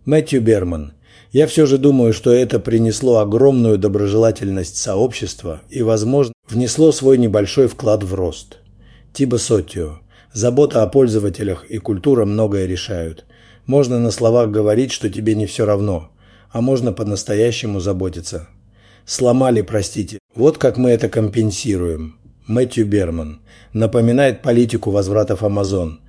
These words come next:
Если что-то не устроило, просто отправь обратно. Ты строишь такую же культуру и такое же восприятие Open A I. Если мы ошиблись, используйте эти токены ещё раз.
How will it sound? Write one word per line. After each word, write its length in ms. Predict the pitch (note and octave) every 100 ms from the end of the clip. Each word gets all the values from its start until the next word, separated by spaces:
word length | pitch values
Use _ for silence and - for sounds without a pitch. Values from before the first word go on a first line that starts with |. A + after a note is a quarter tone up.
| - - -
Если 320 | A2 A2 A2+
что-то 360 | G2 B2 A2 G#2
не 120 | G#2
устроило, 560 | F#2+ - C3+ C#3 B2
просто 420 | G2+ G#2+ G2 - G2
отправь 380 | - G#2 F2
обратно. 580 | G2 F2+ F2+ E2 F#2 E2+ - - - -
Ты 140 | - D3
строишь 440 | - C#3+ B2+ G#2+
такую 380 | - A2 B2+ G#2+
же 140 | G2+
культуру 560 | F#2+ C3 C3+ E3 D#3+ A#2
и 60 | G2
такое 400 | G#2 C3+ B2+ G#2
же 100 | G2+
восприятие 840 | F#2 - A2 A2 A2+ A#2 G#2+ G#2 - _ -
Open 460 | A2 G2 G#2+ F#2+
A 300 | F#2+ F#2+ E2
I. 60 | D#2 _
Если 320 | B2 C3 B2
мы 160 | A2+ A2
ошиблись, 580 | G2 C#3+ C3+ G#2 F2 -
используйте 600 | - C3 A2+ G#2+ G2 G#2+
эти 160 | G2 G2+
токены 420 | A#2+ G#2 G#2+ G2+
ещё 360 | G2 - G#2+
раз. 340 | F2+ E2 -